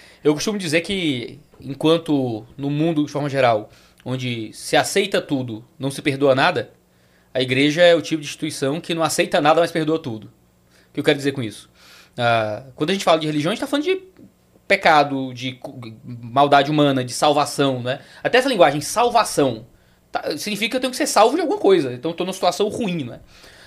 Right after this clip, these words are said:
Ah, quando a gente fala sobre o que Jesus veio fazer na cruz, ele veio ser um sacrifício pelos nossos pecados. Então, a ideia da condenação da humanidade, do, do condenação no sentido de, da condenação moral da humanidade, de nós sermos pecadores, precisarmos de uma salvação, precisarmos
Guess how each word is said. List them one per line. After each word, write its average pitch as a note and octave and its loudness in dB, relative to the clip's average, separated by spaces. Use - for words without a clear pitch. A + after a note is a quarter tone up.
Ah, A#2+ 4
quando D#3+ -2
a E3+ 2
gente F3 -4
fala D#3+ 4
sobre D3+ 0
o - -2
que D#3+ -8
Jesus C#3 0
veio C#3 0
fazer B2+ -2
na A#2+ -6
cruz, G#3+ -6
ele E3+ -2
veio F3 -2
ser F#3+ -4
um A3+ -6
sacrifício A3+ -4
pelos B3 -4
nossos A#3 -4
pecados. E3+ 2
Então, D#3+ -2
a D#3 2
ideia G#3+ 4
da B3 4
condenação F#3+ 0
da G3 6
humanidade, C#3+ 4
do, C3+ -2
do C3 -6
condenação D3 0
no E3+ -8
sentido D3 -6
de, D3 -2
da C#3+ 4
condenação D#3+ 0
moral D#3 6
da C#3 4
humanidade, B2+ 2
de A#2 -14
nós B2+ -10
sermos D3 -6
pecadores, C3 -2
precisarmos D3+ -2
de C#3+ -6
uma C#3 -6
salvação, C3 -2
precisarmos D3 -8